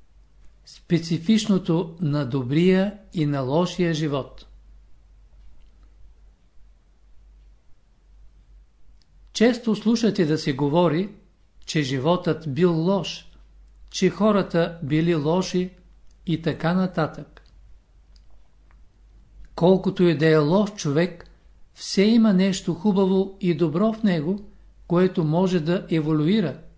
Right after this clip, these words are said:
За да се развива доброто в човека, той трябва да бъде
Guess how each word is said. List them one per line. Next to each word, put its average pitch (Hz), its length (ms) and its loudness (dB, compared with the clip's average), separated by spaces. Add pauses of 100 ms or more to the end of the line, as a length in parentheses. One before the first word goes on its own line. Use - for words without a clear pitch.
(1080)
За 139 200 -2
да 139 100 -6
се 139 200 -6
развива 156 580 -2 (100)
доброто 147 600 0
в 214 80 -8
човека, 196 500 -2 (840)
той 165 240 0
трябва 156 380 -2
да 139 120 -4
бъде 151 480 -4